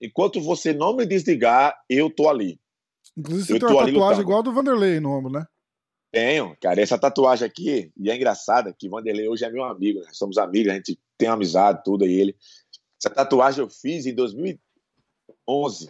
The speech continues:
Speaker 2: Olha aqui, ó. Eita. Vamos ver se tá pra mostrar.
Speaker 1: Do Vande.
Speaker 2: É,
Speaker 1: Que top,
Speaker 2: pô.
Speaker 1: velho. Não, e olha como é que é as coisas, olha como é que é o destino, cara. Eu, eu falei, "Cara, eu quero fazer uma tatuagem", que meu primeiro professor,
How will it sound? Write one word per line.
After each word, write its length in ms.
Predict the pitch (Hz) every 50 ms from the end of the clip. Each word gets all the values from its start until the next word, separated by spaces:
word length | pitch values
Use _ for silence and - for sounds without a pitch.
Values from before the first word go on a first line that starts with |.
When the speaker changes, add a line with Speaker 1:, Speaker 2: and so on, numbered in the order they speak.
| _ _ -
Speaker 2:
Olha 180 | 117 - 165
aqui, 220 | 170 - - 160 160
ó. 140 | 160 151 - _ _ _ _ _ _ _ _ _ _ _ _ _ _ - 330
Eita. 600 | 349 349 339 _ _ _ _ - - - - - - - - _ _ _
Vamos 100 | - 151
ver 60 | 151 135
se 60 | -
tá 100 | - 127
pra 160 | - - 123
mostrar. 440 | 117 120 113 - - - 120 110 - - - - _ _ _ _ _ _ _ _ _ _ _ _
Speaker 1:
Do 100 | 117 113
Vande. 540 | 82 92 101 101 104 107 110 98 95 87 - -
Speaker 2:
É, 160 | 110 107 104
Speaker 1:
Que 180 | 107 107 110
top, 300 | 110 87 92 95 95 -
Speaker 2:
pô. 60 | 85 78
Speaker 1:
velho. 220 | 73 73 73 - - _ _ _ _ _ _ _ _ _ - - - - _ -
Não, 220 | 135 151 160 151 -
e 120 | 135 131
olha 220 | 139 160 196 220 -
como 180 | - 196 208 208
é 60 | 196
que 80 | -
é 40 | 208
as 100 | 180 -
coisas, 280 | - - 135 123 110 101
olha 140 | 135 170 -
como 160 | - 190 202
é 60 | 196
que 80 | 196 190
é 40 |
o 40 | 185
destino, 440 | 160 180 - - - 127 120 110 98
cara. 280 | - 92 80 73 67 - _ _ _ - - - - - - - _ _
Eu, 240 | 147 185 214 202 202 -
eu 120 | 170 180
falei, 240 | - - 151 147 131
"Cara, 220 | - 180 185 175
eu 40 | 156
quero 160 | - 165 147
fazer 100 | - 160
uma 80 | 156 -
tatuagem", 540 | - 160 139 - 131 120 139 151 143 - -
que 80 | 135
meu 100 | 131 135
primeiro 240 | 131 - 175 190 190
professor, 680 | - - - - 120 104 - - 139 165 175 95 -